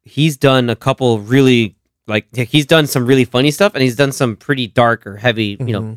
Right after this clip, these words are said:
Speaker 1: content. So, like, In Bruges, very funny, like, dark comedy.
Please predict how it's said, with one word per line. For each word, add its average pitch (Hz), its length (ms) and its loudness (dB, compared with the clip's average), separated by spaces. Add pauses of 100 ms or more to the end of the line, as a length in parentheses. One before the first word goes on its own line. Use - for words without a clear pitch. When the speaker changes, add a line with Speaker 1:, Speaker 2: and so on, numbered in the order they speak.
(200)
Speaker 1:
content. 113 460 -4
So, 110 260 0 (360)
like, 117 220 0
In 156 160 4
Bruges, 151 520 4 (380)
very 147 360 2
funny, 135 440 2
like, 117 180 2
dark 117 200 2
comedy. 107 540 -2